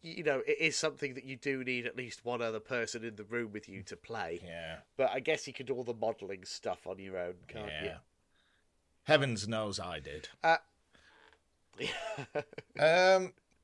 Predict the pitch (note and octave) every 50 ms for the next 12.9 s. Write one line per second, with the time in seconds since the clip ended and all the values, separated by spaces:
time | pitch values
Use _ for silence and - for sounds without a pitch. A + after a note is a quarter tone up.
0 | - - - - - F#3 F3 F3 E3+ D3+ - F3 F3+ - - - - - F3 F3+
1 | - - G#3 A3 A3+ F3 E3+ - - - F#3+ G3 G3 F3+ B2+ - - _ _ B2+
2 | - - - D#3+ E3 E3+ - - D3+ B2+ B2 C3+ C3 A#2+ - C#3 C3 C3+ C3+ C3
3 | B2+ B2+ - - B2+ - - A#2+ A2+ A2+ B2 A#2+ - - G#2 F#2+ - - A#2 A2+
4 | A2 G#2+ G2+ G#2 A2+ A2+ G#2+ A2 G#2 - - B2 A#2 - - A2+ G#2 G2 G2 -
5 | - - - - - A#2 A#2 A2 G#2+ - - - C3 C3 C3+ B2+ A#2+ B2 - -
6 | C#3 C3 B2 B2+ C3 C3+ C3+ B2+ B2+ - B2+ A#2+ A#2+ A2+ G#2+ A2+ A#2 A#2 A#2 A2+
7 | A2+ A2+ A2+ A#2 A#2 A#2 A2+ A2 - _ _ _ _ _ _ _ _ _ _ _
8 | _ _ _ _ _ _ _ _ _ _ _ _ _ _ _ _ _ _ - G3
9 | A#3 B3 A#3 G3 D#3+ A#2 - - - F3 F#3 G3 F3+ F#3+ G#3 A#3+ A#3 B3 F#3 C#3
10 | G#2 - - - _ D3 C#3+ C#3+ - E3+ E3 - D3 A#2+ - - - E3 E3+ E3+
11 | E3 - - - _ - - - - E3+ F3+ F3+ F3+ F3 - - - - - -
12 | - E3+ - - - E3 D3+ - - - _ - D#3 D3+ D3+ D3+ D3 C3+